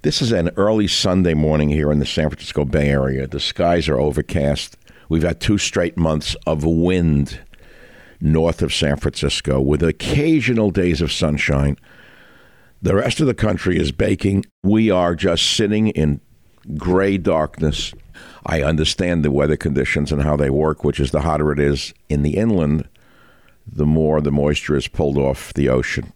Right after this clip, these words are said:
And so we get the fog, the grayness. People say, "Yeah, but Mark Twain said the coldest, uh, winter I ever spent was a summer in San Francisco." We all heard that crap.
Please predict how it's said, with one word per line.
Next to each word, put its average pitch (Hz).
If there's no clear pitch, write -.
And 60
so -
we 73
get 69
the -
fog, 62
the 71
grayness. 69
People 80
say, 90
"Yeah, 156
but 147
Mark 104
Twain 98
said 82
the 85
coldest, 85
uh, 73
winter 78
I 67
ever 67
spent 67
was 67
a 76
summer 69
in 64
San -
Francisco." 71
We 104
all 87
heard 65
that 60
crap. -